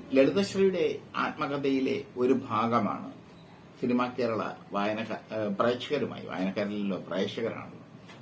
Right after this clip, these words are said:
പ്രേക്ഷകരുമായി പങ്കുവയ്ക്കുന്നത്. ലളിതശ്രീ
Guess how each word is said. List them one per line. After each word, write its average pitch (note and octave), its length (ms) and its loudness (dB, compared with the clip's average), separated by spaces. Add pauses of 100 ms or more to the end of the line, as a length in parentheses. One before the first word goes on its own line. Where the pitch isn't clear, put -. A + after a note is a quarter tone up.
(100)
പ്രേക്ഷകരുമായി A2 880 0 (160)
പങ്കുവയ്ക്കുന്നത്. G2+ 600 0 (1200)
ലളിതശ്രീ F#3+ 720 4